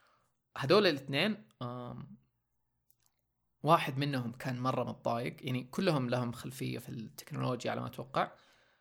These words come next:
واحد منهم كان متضايق من موضوع إنه بيفوت برامج ال-،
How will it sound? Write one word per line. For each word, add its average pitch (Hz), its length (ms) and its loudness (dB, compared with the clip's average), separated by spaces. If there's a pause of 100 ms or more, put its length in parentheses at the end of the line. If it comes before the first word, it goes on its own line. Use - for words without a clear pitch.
(260)
واحد 151 280 2
منهم 143 280 2
كان 127 420 -4 (260)
متضايق 131 640 4
من 117 180 -6
موضوع 117 400 -2
إنه 117 200 -6
بيفوت 123 640 -6
برامج 123 440 0
ال-، 113 320 -8